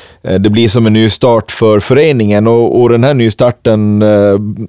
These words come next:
ja, den blev ju väldigt bra. Eh, det är ju två häftiga år i, i division ett innan, eh,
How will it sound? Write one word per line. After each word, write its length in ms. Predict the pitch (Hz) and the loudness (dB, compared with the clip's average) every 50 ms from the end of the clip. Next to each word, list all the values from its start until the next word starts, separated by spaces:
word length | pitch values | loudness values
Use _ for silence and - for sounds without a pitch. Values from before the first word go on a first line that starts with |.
| _ | _
ja, 140 | - 104 107 | -4 -2 0
den 560 | 113 123 127 127 120 82 101 82 76 107 101 | 0 0 -2 -2 -4 -8 -8 -8 -6 -4 -2
blev 260 | 98 120 127 123 113 113 | 0 2 2 2 2 2
ju 80 | 110 | 2
väldigt 320 | 104 113 113 113 117 98 107 | 2 2 0 0 -2 -2 -2
bra. 440 | 107 135 139 139 127 110 95 90 87 82 - _ | -2 0 2 2 2 0 0 -2 -4 -8 -14 _
Eh, 800 | - 104 107 104 101 101 101 101 98 101 98 98 95 98 95 95 90 - - - - - - - - - 104 | -6 -4 -2 0 0 0 0 0 0 0 0 0 0 -2 -2 -4 -8 -10 -14 -16 -20 -20 -20 -20 -16 -10 -4
det 100 | 104 110 | -2 0
är 60 | 113 | 2
ju 240 | 117 113 113 104 - - 104 - | 2 0 0 -2 -6 -12 -14 -10
två 200 | - - 139 123 | -4 -2 0 2
häftiga 500 | 117 113 113 - - - 135 113 117 117 | 2 0 -2 -4 -6 -4 -2 0 0 2
år 300 | 113 113 117 117 107 107 | 2 2 2 2 2 2
i, 280 | 107 107 104 104 - - - | 2 2 0 0 -2 -2 -2
i 40 | 104 | -2
division 360 | 101 107 101 95 95 117 110 | 0 0 0 0 -2 -2 0
ett 400 | 113 113 107 - _ _ - - | 0 -2 -4 -6 _ _ -6 -2
innan, 460 | 110 104 104 107 104 104 101 101 101 | -2 0 0 0 0 0 0 0 0
eh, 400 | 101 98 98 98 95 95 92 90 | 0 0 0 0 0 0 -2 -2